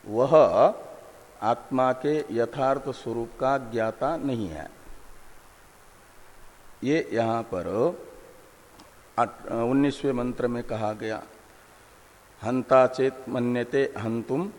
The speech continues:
हतश्चेत मन्यते हतम, उभौ तौ न विजानीतो, नायम हंति न हन्यते।" क्योंकि वह वस्तुतः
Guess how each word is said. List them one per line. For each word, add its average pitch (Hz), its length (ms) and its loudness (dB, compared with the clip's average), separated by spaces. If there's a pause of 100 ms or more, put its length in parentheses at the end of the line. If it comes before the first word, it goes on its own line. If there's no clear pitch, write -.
(400)
हतश्चेत 127 720 0
मन्यते 120 840 0 (640)
हतम, 120 380 -2 (840)
उभौ 143 340 6
तौ 127 240 4
न 127 100 0
विजानीतो, 113 960 -2 (440)
नायम 123 480 0
हंति 113 680 -4 (240)
न 123 100 -2
हन्यते।" 113 680 -6 (1900)
क्योंकि 143 580 2 (400)
वह 143 300 4
वस्तुतः 120 800 0